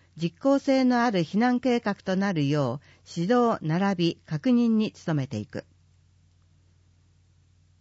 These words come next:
高齢者の居場所づくりについて。問い。高齢者のつながり、支え合いが強化されることでの地域メリットについて伺う。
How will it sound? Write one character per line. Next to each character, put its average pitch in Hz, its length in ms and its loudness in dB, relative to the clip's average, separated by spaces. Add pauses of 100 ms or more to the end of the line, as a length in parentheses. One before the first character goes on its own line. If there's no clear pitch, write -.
(280)
高 277 240 2
齢 269 220 4
者 180 160 -2
の 147 180 2
居 165 100 -6
場 240 120 0
所 269 140 0
づ 254 160 0
く 214 120 -2
り 139 120 0
に 117 160 -6
つ - 120 -6
い 113 120 -2
て。 92 200 -12 (1000)
問 165 220 -2
い。 147 120 -6 (1080)
高 262 220 2
齢 262 220 2
者 185 140 -2
の 139 160 0
つ - 140 -4
な 214 140 2
が 208 160 -2
り、 170 240 -2
支 - 140 -8 (140)
え 247 200 0
合 233 120 0
い 233 60 0
が 233 160 -2
強 240 220 0
化 156 120 -6
さ 170 140 -4
れ 185 140 2
る 196 80 -4
こ 185 140 -10
と 180 140 0
で 147 120 0
の 127 240 -2 (200)
地 262 180 -2
域 254 200 -2
メ 240 160 2
リ 233 80 -2
ッ 214 40 -12
ト - 160 -4
に 185 160 0
つ 202 100 -4
い 190 80 0
て - 180 -6
伺 113 440 -6
う。 - 100 -14